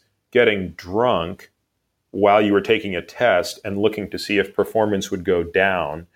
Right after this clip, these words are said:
And it turned out performance stayed completely flat during the period of debauchery, which suggested to us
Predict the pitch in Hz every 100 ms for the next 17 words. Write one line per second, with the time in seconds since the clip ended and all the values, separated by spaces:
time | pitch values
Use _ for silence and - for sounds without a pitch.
0 | _ _ 123 131 - 139 120 98 98 -
1 | _ - - 120 107 101 101 _ _ -
2 | - 101 98 92 _ - 110 - 160 170
3 | 131 107 - 139 139 82 - - _ _
4 | _ _ 110 104 101 101 98 - 107 98
5 | 90 85 85 98 117 123 - 82 80 82
6 | - _ - 123 - 127 113 143 175 -
7 | 95 - 104 90 92 90